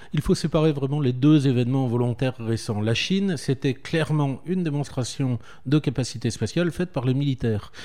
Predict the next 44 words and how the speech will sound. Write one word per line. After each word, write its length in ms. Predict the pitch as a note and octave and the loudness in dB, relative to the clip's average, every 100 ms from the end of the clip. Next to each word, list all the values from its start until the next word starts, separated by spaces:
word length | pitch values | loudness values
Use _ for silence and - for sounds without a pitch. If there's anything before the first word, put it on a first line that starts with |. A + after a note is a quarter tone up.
| - - | -12 -8
Et 80 | |
je 40 | B2+ | 0
peux 80 | F3+ | 2
vous 120 | D#3+ | 2
promettre 260 | F#3+ F#3+ | 2 0
que 100 | - | 2
nos 280 | C3+ D#3+ G#3+ | 2 4 4
collègues, 680 | - F3+ D#3+ D#3+ D3 G#2 F2+ - - - - | 6 4 6 6 4 2 -2 -4 -16 -20 -4
euh, 680 | G2+ G#2+ G2+ G2+ G2 F#2 F2 | 0 2 4 4 2 0 -2
euh, 540 | F2 F2 E2+ E2+ E2+ | -6 -6 -8 -10 -10
chinois, 580 | D#2 - A2+ C#3+ F#3 C3 | -6 -2 2 6 6 4
dans 300 | G#2 A2+ C#3 | 2 0 0
tous 240 | - E3+ E3 | 2 2 4
nos 260 | D#3 D3+ | 6 4
groupes 360 | B2 - G3+ C#3 | 2 -4 -4 -2
de 120 | A#2 | -2
travail, 360 | - B2+ F3 - | 0 0 0 0
étaient 200 | C#3 F#3+ | 0 2
les 80 | D3 | 0
premiers 300 | - D#3+ D#3+ | 0 0 0
embêtés. 380 | D3 E3+ A#3+ E3+ - A2 | 0 0 -2 -4 -6 -2
Et 240 | C3 C#3+ | 2 4
évidemment, 340 | E3 F3+ F#3+ | 6 4 4
ils 80 | F#3+ | 2
n'avaient 160 | C#3 C3 | 2 0
pas 160 | C#3+ | 0
été 140 | C#3 C#3 | -2 -2
consultés. 460 | - C#3 D3+ G#3+ D3 | -4 -4 -2 0 2
Donc 300 | D3+ D3 C#3+ | 2 0 0
on 140 | C#3 | -2
pourrait 380 | - F3+ F3 D#3+ | 0 2 4 4
dire 320 | D#3+ A3 G3 - - - - | 2 0 0 -4 -18 -18 -2
que 100 | D3 | -2
c'est 220 | - D#3+ | 4 4
une 320 | D3+ C#3 C#3 | 4 4 2
inculture 960 | F3+ F#3 - F#3+ F3 - F#3 F3 C#3 C3 | 2 2 0 0 0 -2 -2 0 0 -2
de 100 | C#3+ | 0
la 160 | B2+ | -2
part 240 | A#2+ C#3+ B2 | 0 0 0
des 80 | |
militaires 420 | B2 A#2 A#2+ A#2+ - | 0 -2 -2 -6 -6
chinois 380 | - C#3+ A3+ - | -4 -2 -2 -2
qui 140 | C#3+ | -2
n'avaient, 340 | D3+ C#3+ D3+ | 0 2 2